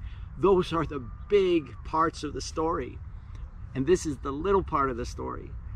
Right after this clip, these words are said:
And so he says, "Don't stop tithing, but s-, form your life around justice and mercy." And I think that for us means a lot of changes,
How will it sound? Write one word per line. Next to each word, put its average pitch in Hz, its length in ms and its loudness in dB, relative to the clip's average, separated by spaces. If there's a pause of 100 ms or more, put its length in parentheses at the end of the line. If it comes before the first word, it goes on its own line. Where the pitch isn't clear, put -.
(460)
And 135 160 0
so 147 200 2
he 143 80 4
says, 143 420 -2
"Don't 190 240 4 (140)
stop - 580 2
tithing, 117 600 -6 (840)
but 170 180 -2
s-, - 180 -8 (200)
form 196 360 6
your 165 100 4
life 147 320 2
around 123 320 -4
justice 127 460 -6
and 123 100 -4
mercy." 123 320 -4
And 135 100 -4
I 156 80 -4
think 196 300 -4 (420)
that 165 440 0
for 139 260 -4
us 160 440 -2
means 160 520 0 (100)
a 143 80 -4
lot 165 380 2
of - 80 -8
changes, 151 800 -6